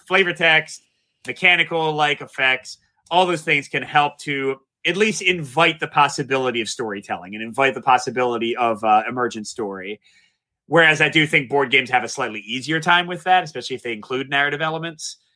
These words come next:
I think card games, you gotta work a bit more at it, but it's worth it. And based on the, I, <laughs> when I did my Expeditions review, people were like, "Yeah, Scythe is a super thematic game. I tell lots of stories while I play Thi-, Scythe." And I've never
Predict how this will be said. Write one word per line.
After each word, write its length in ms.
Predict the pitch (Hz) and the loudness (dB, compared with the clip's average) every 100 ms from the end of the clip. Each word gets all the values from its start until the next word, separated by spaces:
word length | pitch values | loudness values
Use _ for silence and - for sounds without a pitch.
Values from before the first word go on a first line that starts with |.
| _ _ _ | _ _ _
I 60 | 113 | -4
think 200 | 143 110 | -2 4
card 220 | 139 120 | 4 4
games, 200 | 120 113 | 0 2
you 40 | |
gotta 160 | 120 113 | 0 2
work 240 | 123 147 | 2 0
a 60 | 127 | -2
bit 100 | 117 | -6
more 160 | 113 | -2
at 140 | 110 113 | 0 -2
it, 80 | 113 | -2
but 100 | 135 | -6
it's 120 | 131 | -2
worth 260 | 143 185 123 | 0 0 -2
it. 200 | 120 - _ | -8 -10 _
And 380 | 127 127 123 113 _ _ _ _ _ - | -2 -2 -6 -18 _ _ _ _ _ 0
based 300 | 180 226 247 | 2 4 4
on 160 | 214 | 2
the, 80 | 196 151 - _ - | 0 -10 -16 _ -6
I, 80 | - 151 - - | -6 -8 -18 -6
<laughs> 120 | 214 - - _ _ _ _ - | -6 -6 -18 _ _ _ _ 0
when 140 | 180 208 | 4 4
I 60 | |
did 120 | 208 | 6
my 80 | 233 | 4
Expeditions 460 | 226 190 220 233 190 | 2 0 -4 -4 -6
review, 160 | 170 160 | -4 -2
people 180 | 180 | -2
were 120 | 170 156 | -2 0
like, 200 | 156 156 | 0 0
"Yeah, 280 | 190 202 | 2 2
Scythe 400 | 143 - 220 220 | 0 2 2 2
is 80 | 160 | -2
a 40 | 147 | -6
super 360 | 190 165 156 | -6 -4 -6
thematic 460 | 156 - 160 175 175 | -6 -2 0 0 2
game. 300 | 220 208 143 | 2 2 2
I 80 | 165 | 2
tell 200 | 190 175 | 0 2
lots 200 | 208 196 | 0 -2
of 60 | |
stories 260 | - 170 151 | -6 -6 -4
while 120 | 143 | -4
I 40 | |
play 200 | 131 147 | -4 -8
Thi-, 280 | 135 131 104 - | -4 -2 -4 -6
Scythe." 340 | - 113 92 | -6 -6 -6
And 80 | 117 | 0
I've 160 | 190 156 | 0 0
never 580 | 160 220 190 160 143 | 0 2 2 0 -2